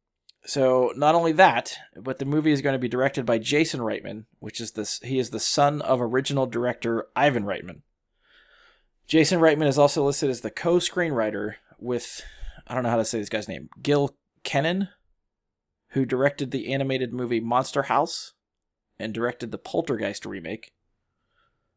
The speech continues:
Um, Jason is quoted as saying, "This is the next chapter in the original franchise. It is not a reboot.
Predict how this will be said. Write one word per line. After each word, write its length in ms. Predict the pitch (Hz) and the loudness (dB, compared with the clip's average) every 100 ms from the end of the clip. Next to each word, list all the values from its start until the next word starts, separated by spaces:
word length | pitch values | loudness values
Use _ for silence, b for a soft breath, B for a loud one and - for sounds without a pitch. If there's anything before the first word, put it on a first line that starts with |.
| _ _ - | _ _ -4
Um, 480 | 120 117 113 110 104 | 0 2 2 -2 -6
Jason 400 | - 143 147 165 | -2 0 2 0
is 120 | 143 | -4
quoted 360 | - 147 139 131 | -2 0 2 2
as 160 | 123 - | 0 -2
saying, 360 | 139 127 123 | 0 0 -2
"This 160 | 123 127 | -4 -6
is 80 | 120 | -4
the 80 | |
next 240 | 123 131 - | 0 0 0
chapter 480 | - 139 135 135 110 | 2 4 4 0 -2
in 100 | 120 | -2
the 140 | 117 | 0
original 480 | 107 135 139 139 131 | 2 2 2 0 0
franchise. 720 | - 131 123 117 95 92 - | -2 -2 -2 0 -2 -2 -6
It 80 | 104 | -8
is 160 | 104 117 | -6 -4
not 300 | 120 131 - | 0 0 0
a 140 | 123 | -4
reboot. 480 | 120 123 113 104 - | -2 -4 -4 -6 -8